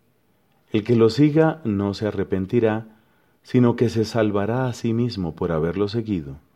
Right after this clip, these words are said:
y me salvará a mí por habérselo dado. No es pequeño el premio reservado al que hace volver al buen camino a un alma descarriada y perdida.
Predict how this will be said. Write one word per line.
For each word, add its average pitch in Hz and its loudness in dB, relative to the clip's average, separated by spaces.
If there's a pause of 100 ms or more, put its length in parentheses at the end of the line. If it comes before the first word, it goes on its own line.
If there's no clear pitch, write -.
(680)
y 104 2
me 98 2
salvará 98 -2
a 120 -2
mí 123 -2 (140)
por 87 -4
habérselo 82 -6
dado. 95 -8 (2250)
No 135 4
es 151 2
pequeño 143 2
el 147 0
premio 113 2
reservado 98 -2
al 92 -4
que 87 -2
hace 87 -2
volver 95 0
al 95 -2
buen 95 -4
camino 113 -2 (560)
a 95 0
un 104 2
alma 113 2
descarriada 92 -4
y 95 -8
perdida. 76 -8